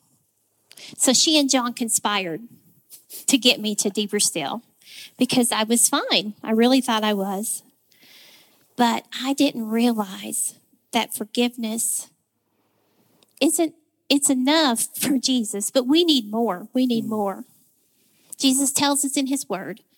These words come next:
Speaker 1: that I've come to give you life and life abundant, not life mediocre, not life just good enough, but life abundant. So I'm so thankful for Deeper Still because that's what it does.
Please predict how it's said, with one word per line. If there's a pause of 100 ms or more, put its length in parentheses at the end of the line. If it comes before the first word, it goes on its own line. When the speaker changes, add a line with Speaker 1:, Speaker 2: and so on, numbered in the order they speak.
(560)
Speaker 1:
that
I've
come
to
give
you
life
and
life
abundant, (340)
not
life
mediocre, (840)
not
life
just
good
enough, (360)
but
life
abundant. (800)
So
I'm
so
thankful
for
Deeper
Still (400)
because
that's
what
it
does.